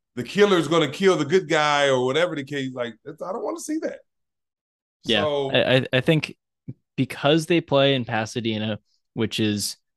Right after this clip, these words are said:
Speaker 1: Yeah, that's
Speaker 2: uh,
Speaker 1: one.
Speaker 2: about
Speaker 1: That's one,
Speaker 2: an
Speaker 1: yeah.
Speaker 2: hour, give or take
Speaker 1: From,
Speaker 2: fifteen
Speaker 1: yeah, from
Speaker 2: minutes
Speaker 1: U C,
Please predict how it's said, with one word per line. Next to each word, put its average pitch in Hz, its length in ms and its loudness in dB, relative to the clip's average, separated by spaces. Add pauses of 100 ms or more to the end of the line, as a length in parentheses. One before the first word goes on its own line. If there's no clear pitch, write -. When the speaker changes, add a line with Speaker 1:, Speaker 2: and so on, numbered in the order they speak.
(120)
Speaker 1:
Yeah, 135 260 0
that's 117 220 2
Speaker 2:
uh, 143 100 4
Speaker 1:
one. 131 220 4
Speaker 2:
about 120 300 2
Speaker 1:
That's 117 180 -8
one, 120 160 0
Speaker 2:
an - 60 -6
Speaker 1:
yeah. 113 60 0
Speaker 2:
hour, 123 500 4 (100)
give 117 180 -2
or 120 120 -4
take 123 260 0
Speaker 1:
From, - 80 -18
Speaker 2:
fifteen 123 320 -2
Speaker 1:
yeah, 131 60 4
from 120 60 2
Speaker 2:
minutes 120 400 -2
Speaker 1:
U 95 60 -18
C, - 80 -20